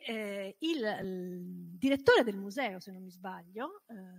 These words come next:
del Buon Consiglio, scrive a Tina Anselmi, eh, nel duemila, dopo che il caso è portato alla ribalta da un,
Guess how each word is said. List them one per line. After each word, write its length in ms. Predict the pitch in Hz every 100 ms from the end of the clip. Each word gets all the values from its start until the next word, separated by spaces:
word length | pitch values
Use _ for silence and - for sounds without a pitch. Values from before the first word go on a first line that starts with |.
| 180
del 120 | 180
Buon 220 | 196 196 196
Consiglio, 500 | 285 - 208 208 277
scrive 460 | - 370 370 277
a 120 | 208
Tina 240 | 202 247 220
Anselmi, 800 | 240 285 196 180 180 220 311 294
eh, 300 | - 214 190
nel 320 | 202 202 202 190
duemila, 500 | 226 226 165 196 240
dopo 240 | 220 226
che 120 | 226
il 100 | 226
caso 220 | 262 247
è 40 | 220
portato 420 | 202 - 202 208
alla 120 | 196
ribalta 440 | 196 202 233 240 190
da 140 | 185
un, 480 | 175 180 185 180